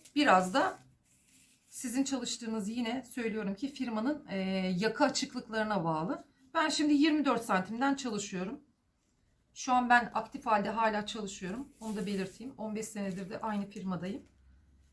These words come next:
Çalışmaya devam ediyorum. Şimdi kaçışlı yaka yaparken dikkat edeceğimiz, e, ön ortasında yaka kısmı, size çizdiğim yakanın üstünden,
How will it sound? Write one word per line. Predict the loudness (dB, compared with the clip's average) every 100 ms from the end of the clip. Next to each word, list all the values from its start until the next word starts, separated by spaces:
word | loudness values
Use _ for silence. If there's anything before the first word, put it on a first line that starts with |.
| _ _ _ _ _ -20 _ _ _ _ _ _ _ _ _ _
Çalışmaya | -12 -10 -8 -4 -2 -2
devam | -2 0 0
ediyorum. | 0 -2 -4 -6 -10 -20 _ _
Şimdi | -6 -2 0
kaçışlı | 0 0 0 0
yaka | 0 2
yaparken | 0 2 0 0 -2 -6 -10 _ _ _ _ _ -20 -20 -20 -20 _
dikkat | -16 -6 -2
edeceğimiz, | 0 -2 -2 -2 -2 -2 -6 -10 -18 _ _ _ _ -6
e, | -2 0 0 0 -2 0
ön | 0
ortasında | 6 4 4 -2 0 0 0 -2 -8 -20 _ -8
yaka | -6 -2 -4
kısmı, | -4 -8 -6 -6 -8 -16
size | -14 -8 -8 -6
çizdiğim | -8 -8 -6 -4
yakanın | -2 -2 -2 -2
üstünden, | -4 -6 -6 -4 -4 -8